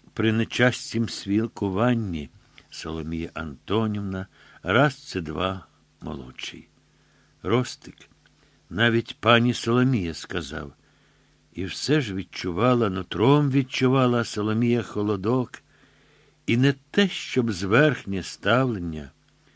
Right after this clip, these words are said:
а якесь таке, мов би вона тут істота чужорідна. Така, що й прогнати, і нічого зробити не можна,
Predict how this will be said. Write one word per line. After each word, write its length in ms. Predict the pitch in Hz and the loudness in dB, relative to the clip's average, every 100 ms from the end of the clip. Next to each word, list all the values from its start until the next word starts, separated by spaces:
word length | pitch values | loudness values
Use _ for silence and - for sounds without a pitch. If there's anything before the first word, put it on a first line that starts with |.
| _ _ _ _ | _ _ _ _
а 80 | 87 | -14
якесь 420 | 73 - 95 - | -12 -10 -10 -10
таке, 440 | 87 - 123 117 80 _ _ _ _ _ _ _ _ | -14 -6 -4 -4 -6 _ _ _ _ _ _ _ _
мов 260 | 87 117 135 | -4 0 2
би 140 | 123 | 2
вона 380 | 123 120 127 131 | 2 2 4 4
тут 400 | 127 127 135 127 - | 2 2 2 0 -2
істота 680 | 113 - - 131 127 135 | -2 -2 0 0 2 0
чужорідна. 1040 | 127 - 139 117 131 110 95 73 64 - - _ _ _ - _ _ _ _ _ - | 0 0 0 2 2 2 -2 -4 -10 -14 -18 _ _ _ -20 _ _ _ _ _ 0
Така, 400 | 117 - 131 123 | 0 2 2 4
що 180 | - | 6
й 100 | 135 | 6
прогнати, 1120 | 123 143 143 127 143 165 160 - _ - 73 - _ _ - - - | 4 2 4 4 4 4 4 0 _ -16 -16 -16 _ _ -20 -20 -2
і 160 | 123 147 | 4 6
нічого 420 | 156 - 170 165 | 6 6 6 8
зробити 640 | 151 175 165 196 185 107 | 8 6 8 8 6 2
не 140 | 101 98 | -2 -2
можна, 500 | 95 92 80 90 | -2 -4 -4 -8